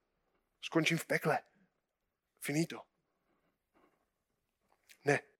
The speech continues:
třetí bod. Bůh nám dává schopnost žít v podřízenosti díky jeho svatému duchu, kterého jsme dostali skrze víru v Ježíše Krista.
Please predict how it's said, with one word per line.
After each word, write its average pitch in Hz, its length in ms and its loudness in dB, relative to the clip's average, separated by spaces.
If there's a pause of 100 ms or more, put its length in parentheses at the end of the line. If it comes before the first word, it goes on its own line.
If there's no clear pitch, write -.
(120)
třetí 165 300 -2
bod. 156 320 0 (880)
Bůh 175 280 4
nám 196 220 8
dává 170 320 8
schopnost 165 420 -2
žít 147 420 -4 (260)
v - 180 -12
podřízenosti 175 840 2 (220)
díky 170 300 4
jeho 165 180 8
svatému 190 500 6
duchu, 147 380 -2 (280)
kterého 170 280 8
jsme 160 200 2
dostali 160 400 4
skrze 147 340 -4
víru 170 440 2
v 151 80 0
Ježíše 151 340 0
Krista. - 480 0